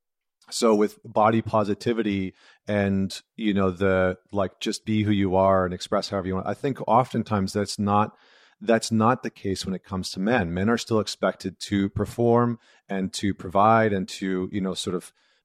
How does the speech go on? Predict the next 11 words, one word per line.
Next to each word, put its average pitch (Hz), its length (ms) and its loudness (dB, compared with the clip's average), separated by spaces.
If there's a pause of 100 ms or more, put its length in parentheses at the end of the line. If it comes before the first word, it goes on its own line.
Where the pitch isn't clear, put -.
(140)
have 113 380 0
these 104 180 -2
externalized 104 840 0
pressures. 90 580 -6 (100)
And 127 100 0
it's 113 140 -4
not 120 420 2
just - 340 -2
from 107 200 0
men, 113 220 2
it's 87 140 -10